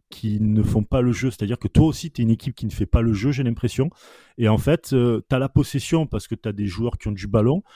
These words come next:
mais il y a aucune f-, pas idée de jeu, mais il y a pas de tranchant, et cetera. Tandis que quand t'as une équipe en face de toi, comme Rennes, comme Marseille, comme Paris,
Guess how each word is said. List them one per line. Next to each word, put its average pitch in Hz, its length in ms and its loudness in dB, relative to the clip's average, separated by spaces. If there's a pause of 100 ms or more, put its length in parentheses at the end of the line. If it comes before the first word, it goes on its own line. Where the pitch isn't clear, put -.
(180)
mais 104 120 2
il 104 40 0
y 110 60 6
a 113 40 6
aucune 131 360 2
f-, - 220 -16 (340)
pas 151 160 4
idée 147 320 2
de 160 140 0
jeu, 175 320 0
mais 113 340 -2 (420)
il 107 60 -6
y - 20 -2
a - 20 -8
pas - 140 -2
de - 100 -8
tranchant, 135 460 -4
et 127 80 -4
cetera. 123 400 -4
Tandis 117 300 -8
que 131 100 -12
quand 151 220 -14
t'as 135 100 -10
une 123 180 -8
équipe 123 320 -10
en 113 100 -6
face 113 200 -4
de 107 100 2
toi, 123 300 4
comme 104 240 -2
Rennes, 117 380 0
comme 95 260 0
Marseille, 120 480 0
comme 95 180 -2
Paris, 120 440 2